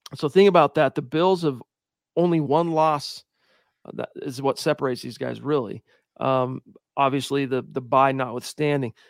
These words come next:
But turnover margin, they're both at zero. Very interesting to be at zero, uh, and tied this deep into the season. Time of possession, though, the Broncos have been chipping away at this the last few weeks, um, but they were playing catch-up so much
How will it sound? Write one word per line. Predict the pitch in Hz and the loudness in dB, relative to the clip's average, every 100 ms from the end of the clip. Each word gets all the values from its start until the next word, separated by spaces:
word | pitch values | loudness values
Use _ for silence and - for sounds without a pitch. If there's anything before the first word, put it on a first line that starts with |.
| _ _ | _ _
But | 165 156 - - | 4 4 2 -2
turnover | 196 214 208 196 | 2 4 6 6
margin, | 185 196 185 | 8 6 4
they're | 190 | 0
both | 139 117 165 185 208 - - | 0 2 6 6 4 0 -2
at | 151 - | -2 -2
zero. | 127 147 120 92 - _ _ - | -4 -2 -4 -8 -16 _ _ -4
Very | 143 156 151 | 0 2 2
interesting | 147 123 - 110 110 | -2 -6 -12 -14 -12
to | - | -12
be | 131 143 139 | -6 -2 -2
at | 120 123 | -4 -6
zero, | 127 160 160 160 160 160 _ _ _ _ _ | -4 0 2 2 0 -2 _ _ _ _ _
uh, | 123 127 131 | -8 -6 -6
and | 127 | -8
tied | - 147 147 139 | -2 0 0 0
this | 147 143 | -4 -4
deep | 147 143 | -4 -4
into | 139 | -6
the | 127 | -6
season. | 123 143 135 127 | -8 -8 -8 -10
Time | 147 151 165 | -6 -4 -4
of | 160 | -6
possession, | 151 139 165 - 196 | -6 -4 -4 -2 0
though, | 190 220 285 _ _ _ _ _ _ _ - | 2 2 0 _ _ _ _ _ _ _ -6
the | |
Broncos | 143 175 208 208 | 4 4 6 0
have | 180 190 202 | 2 2 4
been | 208 | 2
chipping | 190 196 190 | 2 0 2
away | 160 143 151 | 2 4 2
at | 165 - | 0 -2
this | 170 175 - - | -2 -2 -8 -6
the | 139 | 0
last | 135 147 - | 2 0 -2
few | - 151 | -6 -4
weeks, | 131 147 170 - - _ _ _ - | -2 -4 -6 -14 -20 _ _ _ -8
um, | 143 135 | -4 -2
but | 139 143 | -2 -2
they | 170 | 0
were | 185 | 0
playing | 185 175 151 | 2 0 0
catch-up | 175 170 170 139 | 0 0 0 -6
so | - 160 | -2 -2
much | 147 143 139 - | 0 0 -2 -6